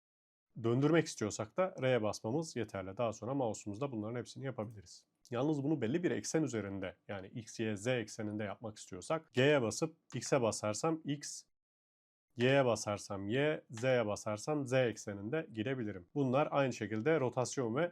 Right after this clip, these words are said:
scale için de geçerli. Yani S'ye basıp X'e basarsam bu şekilde küçültüp büyütme işlemini yapabilirim. Aynı şekilde R, X yaparsam bu şekilde. Ama diyelim ki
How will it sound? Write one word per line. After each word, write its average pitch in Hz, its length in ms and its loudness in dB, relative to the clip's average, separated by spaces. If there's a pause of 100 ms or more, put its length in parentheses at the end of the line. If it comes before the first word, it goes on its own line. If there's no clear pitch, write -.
scale 123 340 -2
için 123 220 -6
de 147 100 0
geçerli. 104 440 -4
Yani 104 220 -4
S'ye 131 320 2
basıp 107 360 -4
X'e 131 260 2
basarsam 104 640 0 (100)
bu 147 80 -2
şekilde 120 600 -2
küçültüp - 520 -8
büyütme 113 400 -2
işlemini 110 500 -6
yapabilirim. 107 680 -4
Aynı 117 200 -2
şekilde 113 500 -2 (120)
R, 131 500 6
X 156 260 0
yaparsam 110 560 -2
bu 120 80 -2
şekilde. 85 400 -8 (800)
Ama 180 240 8
diyelim 190 320 6
ki 196 260 0